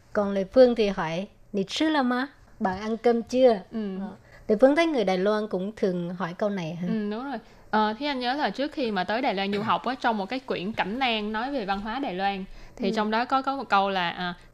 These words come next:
Speaker 2: câu mà người Đài Loan thường hay nói nhất, đó là "Chả ba bữa."
Speaker 1: Ừ.
Speaker 2: Tức là bằng tiếng Đài là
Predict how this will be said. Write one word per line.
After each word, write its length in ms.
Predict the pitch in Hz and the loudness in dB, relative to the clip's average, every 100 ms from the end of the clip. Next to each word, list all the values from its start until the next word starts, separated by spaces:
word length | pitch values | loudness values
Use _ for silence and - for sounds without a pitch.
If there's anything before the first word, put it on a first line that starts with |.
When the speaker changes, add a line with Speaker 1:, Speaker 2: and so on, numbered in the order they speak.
| - - | -20 2
Speaker 2:
câu 240 | 254 240 | 4 6
mà 160 | 240 196 | 2 -2
người 260 | 180 185 185 | -2 -2 -2
Đài 140 | 180 | -2
Loan 200 | 185 196 | -2 -4
thường 200 | 214 190 | -4 -4
hay 160 | 208 208 | -4 -2
nói 220 | 214 277 | -2 -2
nhất, 160 | 339 349 - - - - | -4 -8 -18 -20 -10 -4
đó 100 | 214 | -2
là 160 | 214 190 - - - - - - | -2 -4 -14 -20 -20 -20 -20 -2
"Chả 160 | 220 - - | -2 0 2
ba 200 | 254 202 | 2 0
bữa." 140 | 185 - - - - - | -6 -8 -12 -20 -10 -2
Speaker 1:
Ừ. 60 | 202 190 | 0 2
Speaker 2:
Tức 60 | |
là 60 | 202 | 0
bằng 160 | 190 185 | -2 -4
tiếng 140 | 220 | -6
Đài 260 | 240 180 165 | -4 -4 -4
là 280 | 170 170 | -4 -6